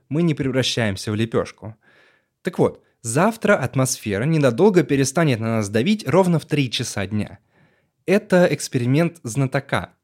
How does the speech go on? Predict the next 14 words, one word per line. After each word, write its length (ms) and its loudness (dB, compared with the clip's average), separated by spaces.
которым 360 2
он 100 2
пытается 480 -4
вернуть 340 2
свою 220 0
бывшую 480 -2
жену. 320 -2
Несколько 500 2
лет 200 2
назад 560 0
она 300 0
ушла 380 0
от 160 0
него, 360 -6